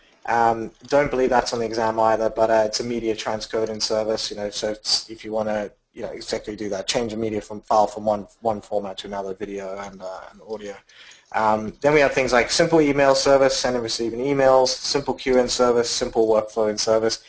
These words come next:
These are heavy on the developer certifications. Um, you'll certainly need to be aware of them on the solutions architect certifications.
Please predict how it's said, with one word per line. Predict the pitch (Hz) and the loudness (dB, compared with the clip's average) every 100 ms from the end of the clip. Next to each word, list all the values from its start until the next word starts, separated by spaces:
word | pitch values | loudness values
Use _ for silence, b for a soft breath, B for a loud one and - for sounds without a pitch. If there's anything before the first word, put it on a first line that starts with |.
| b _ | b _
These | 143 156 | 4 6
are | 139 | 4
heavy | - 147 131 135 | 4 2 4 4
on | 123 123 | 4 2
the | 117 | -2
developer | 113 110 113 120 131 151 | -2 0 4 4 4 2
certifications. | 147 156 156 156 156 160 165 - 95 - 113 | 4 4 2 2 -2 -2 -2 -4 -4 -2 0
Um, | 113 110 | 0 0
you'll | 113 | -4
certainly | - 120 123 | -2 -2 -2
need | 123 117 | -8 -8
to | - | -4
be | |
aware | 107 110 117 123 | -4 0 2 4
of | 127 | 2
them | 139 139 139 | 0 0 -4
on | 120 117 | -8 -6
the | 107 | -6
solutions | - 110 117 - 127 | -6 -4 -6 -4 -2
architect | 123 135 135 113 | -2 -4 -8 -10
certifications. | - 131 123 - 127 131 147 160 | -10 -10 -12 -10 -4 -4 -4 -8